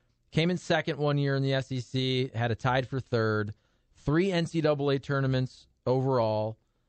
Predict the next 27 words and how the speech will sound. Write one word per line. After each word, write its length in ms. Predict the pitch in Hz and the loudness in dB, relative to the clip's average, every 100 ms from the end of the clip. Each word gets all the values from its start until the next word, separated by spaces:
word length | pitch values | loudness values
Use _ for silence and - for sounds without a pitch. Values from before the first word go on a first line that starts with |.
| _ - | _ -2
uh, 300 | 107 110 90 | 0 2 0
won 280 | 110 143 160 | 0 2 2
a 40 | |
couple 360 | - 151 143 123 | 0 0 0 -2
games. 720 | 135 131 127 127 123 - - _ _ _ 113 | 0 2 0 0 -4 -10 -20 _ _ _ -2
Um, 460 | 107 104 98 104 - _ _ | 2 2 0 -2 -6 _ _
so 180 | - 117 | -2 0
two 200 | - 202 | 2 2
different 260 | 165 143 | 2 0
tournaments, 360 | 143 131 123 - | 0 0 0 -2
he 40 | |
won 280 | 120 120 113 | 0 2 2
one 220 | 113 120 | 2 2
game 360 | 110 101 95 101 - - - | 2 0 -2 -4 -10 -20 -8
to 100 | 113 | -2
get 200 | 117 110 | -2 0
to 80 | 113 | -4
the 60 | 104 | 0
second 300 | 117 107 110 | -2 0 0
round 220 | 107 107 | 2 0
of 80 | 98 | 0
the 100 | 107 | 0
N 100 | 101 | 0
C 100 | 107 | -2
double 220 | 101 98 | 0 -2
A 80 | 98 | -2
tournament. 440 | 101 92 90 | 0 0 0